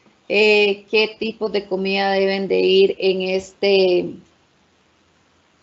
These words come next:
en estas actividades, cómo debemos vestirnos. Acá se ve, entonces, en animaciones de actividades es la parte de eventos especiales, para que lo vean así.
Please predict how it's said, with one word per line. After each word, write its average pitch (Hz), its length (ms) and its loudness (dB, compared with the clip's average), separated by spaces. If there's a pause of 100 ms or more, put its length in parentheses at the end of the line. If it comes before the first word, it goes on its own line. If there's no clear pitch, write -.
(540)
en 202 220 2
estas 220 400 0
actividades, 247 1200 2
cómo 208 320 -6
debemos 202 460 -6
vestirnos. 247 1040 -4 (840)
Acá 277 640 0
se 214 140 -4
ve, 214 380 -4
entonces, 196 520 -8
en 190 140 -8
animaciones 196 640 -2
de 240 80 -2
actividades 233 760 0
es 226 100 -4
la 220 220 -4
parte 226 380 0
de 208 340 0
eventos 190 400 -4
especiales, 180 600 -4
para - 260 -10
que 180 100 -6
lo 175 140 0
vean 185 220 -2
así. 254 360 -6